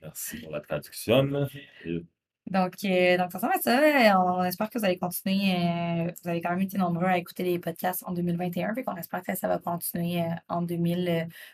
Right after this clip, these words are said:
Speaker 2: vingt-deux. Euh, on vous lance aussi, euh, l'invitation par rapport à s'il y a d'autres sujets de podcast que vous aimeriez qu'on, euh, on aborde. Et, euh, sur ça, si vous avez probablement vu que le nom, euh, du podcast, euh, a changé. Donc, euh, on est en train de faire des petits tests avec l'algorithme. Donc, on est en marketing pas pour rien.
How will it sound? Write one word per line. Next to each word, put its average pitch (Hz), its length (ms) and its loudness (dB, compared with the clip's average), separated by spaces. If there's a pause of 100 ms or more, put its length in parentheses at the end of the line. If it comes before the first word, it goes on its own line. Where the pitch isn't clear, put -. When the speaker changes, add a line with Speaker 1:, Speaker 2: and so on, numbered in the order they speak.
(160)
Speaker 2:
vingt-deux. 175 840 2
Euh, 175 300 2
on 170 180 2
vous 170 80 -4
lance 170 220 2
aussi, 196 420 0
euh, 175 160 6
l'invitation 175 800 0
par 170 160 0
rapport 170 280 -2
à 175 120 0
s'il - 180 -2
y - 20 0
a 170 40 2
d'autres 170 120 -2
sujets 196 280 0
de - 100 -8
podcast 233 380 0
que 247 80 -4
vous 208 100 -2
aimeriez 214 400 2
qu'on, 202 880 0
euh, 175 360 4
on 185 120 2
aborde. 220 540 2 (340)
Et, 180 300 0
euh, 151 360 -6
sur - 280 -8
ça, 190 160 -4
si - 120 -6
vous 185 60 0
avez 170 220 0
probablement 175 580 0
vu 185 100 0
que 196 100 -2
le 175 120 0
nom, 175 320 2
euh, 170 140 0
du 170 260 -6
podcast, - 480 -4
euh, 170 220 -2
a 214 100 0
changé. 185 560 -2
Donc, 180 380 -4
euh, 170 80 -2
on 165 140 -4
est - 0 -
en 170 40 -4
train 170 160 -6
de 175 80 0
faire 185 160 0
des 185 120 -2
petits - 200 -6
tests 190 240 0
avec 175 260 0
l'algorithme. 175 600 0
Donc, 175 180 -2
on 175 80 0
est 170 100 0
en 170 60 2
marketing 170 340 0
pas 190 120 -4
pour 185 180 0
rien. 170 260 -2